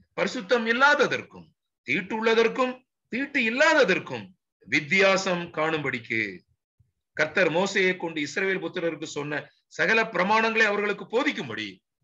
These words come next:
இது கட்டளையாக இருக்கும்." பரிசுத்தம் உள்ளதற்கும் பரிசுத்தம் இல்லாததற்கும் ஒரு விசுவாசி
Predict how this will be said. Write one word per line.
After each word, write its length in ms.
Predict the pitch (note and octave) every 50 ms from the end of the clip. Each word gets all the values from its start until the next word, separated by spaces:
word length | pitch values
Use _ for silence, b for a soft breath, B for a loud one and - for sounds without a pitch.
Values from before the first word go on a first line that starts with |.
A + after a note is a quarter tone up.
| _ _ -
இது 200 | A2+ A2+ A#2+ A#2
கட்டளையாக 640 | A2+ - C3+ - - C#3 C#3 C#3 C3+ C3 C3 B2+
இருக்கும்." 520 | A#2+ A2 G#2+ - - G2+ F#2+ F#2 F2 E2 D#2+ _ _ _ _ _ _ _ _ _ _ _ _ _ _ - _ _ _ _ _ -
பரிசுத்தம் 420 | E3 - - A3 F3+ - A3+ G3+ G3
உள்ளதற்கும் 520 | G#3 G#3 G#3+ G#3 G#3 G3 - - A3 G#3 -
பரிசுத்தம் 440 | E3+ F3 - A3 F3+ - D#3 C#3+ D3+
இல்லாததற்கும் 500 | D3 D3+ D#3 D#3+ D#3+ D#3 D3 C#3 D3+ D#3
ஒரு 140 | C3 A#2+
விசுவாசி 680 | A2+ A2+ A#2 - E3 D#3+ D#3+ D3+ - C#3 B2+ A2 G2+